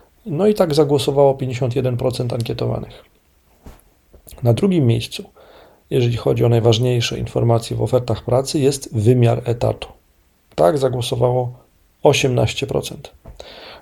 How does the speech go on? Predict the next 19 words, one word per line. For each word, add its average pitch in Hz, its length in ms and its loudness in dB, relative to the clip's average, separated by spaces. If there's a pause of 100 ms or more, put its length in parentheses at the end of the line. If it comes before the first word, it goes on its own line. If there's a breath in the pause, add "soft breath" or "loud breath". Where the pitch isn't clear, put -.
Na 135 80 -2
trzecim 196 400 2
miejscu 123 480 -4 (260)
z 131 120 -4
dwunastoma 131 600 2
procentami 123 640 -2
jako 123 260 -2
wynikiem 117 540 -2 (400 loud breath)
mamy 165 220 2
dwie 147 180 2
pozycje. 120 560 -4 (800 loud breath)
Informacje, 139 580 2
czy - 140 -6
praca 135 300 0
jest 123 120 -4
stacjonarna, 123 800 2
zdalna 117 500 2
czy 123 140 -6
hybrydowa 123 720 2